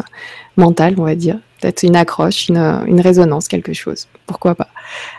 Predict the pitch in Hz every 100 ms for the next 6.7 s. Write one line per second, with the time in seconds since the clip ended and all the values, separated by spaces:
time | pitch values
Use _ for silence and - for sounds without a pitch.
0 | - - 262 190 160 - 294 262 180 165
1 | 185 - - _ _ _ _ - 214 185
2 | 175 233 262 269 - 277 226 208 185 233
3 | 233 190 170 190 214 190 165 165 294 339
4 | - 269 214 196 226 254 226 208 208 214
5 | 285 - 277 254 240 285 - - 277 247
6 | 233 208 185 - 247 285